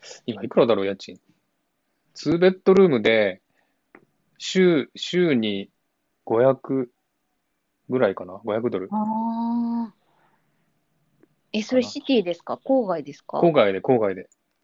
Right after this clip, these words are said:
Speaker 2: あー、やっぱり、そうなんだ。
Speaker 1: メルボルンもっと安いですよね、多分。
Speaker 2: 多分。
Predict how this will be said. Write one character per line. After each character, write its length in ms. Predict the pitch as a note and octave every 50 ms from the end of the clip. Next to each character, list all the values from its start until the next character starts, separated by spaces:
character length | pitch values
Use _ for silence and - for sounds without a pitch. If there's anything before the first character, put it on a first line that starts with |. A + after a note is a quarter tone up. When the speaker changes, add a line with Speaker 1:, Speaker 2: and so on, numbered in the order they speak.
| _ _ _ _ _ G3
Speaker 2:
あ 600 | F#3+ F#3 F#3 F#3+ F#3+ G3 G3 G3 G3 F#3 F3+ D#3+ E3+
ー、 40 | F3
や 80 | E3+
っ 20 | - _
ぱ 100 | F#3 F3+
り、 240 | E3+ E3 D#3+ D#3+ D#3+ _ _ _ _ _ - - _ _ _ _ _ _ _ _ _ _
そ 220 | - - - G3
う 140 | F#3 F#3 F3+
な 160 | E3 - -
ん 100 | D#3 C#3+
だ。 200 | C#3+ D3 D3+ -
Speaker 1:
メ 80 | D3 D#3+
ル 80 | A#3+ B3
ボ 60 | B3
ル 60 | E3
ン 40 | C3+
も 60 | D3+
っ 40 | D3
と 80 | -
安 120 | A#2 A2+ C3+
い 20 |
で 60 | B2 G2+
す 80 | -
よ 80 | G2 G2+
ね、 80 | G2+ G2+
多 100 | G2+ F#2+
分。 140 | F#2+ F2+ _ _ _ _ _ _ _ _ _ _ _ _ _ _ -
Speaker 2:
多 420 | - - - - - G#3+ G3+ F#3+
分。 540 | F3+ G#3 A3+ G#3 F#3+ F#3 F3 E3 D3+ -